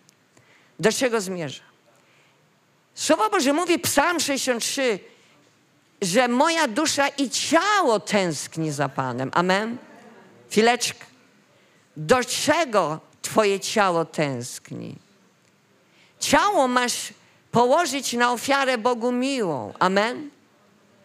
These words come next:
Bóg chce, żeby w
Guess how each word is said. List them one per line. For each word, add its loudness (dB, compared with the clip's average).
Bóg 2
chce, 0
żeby 0
w -10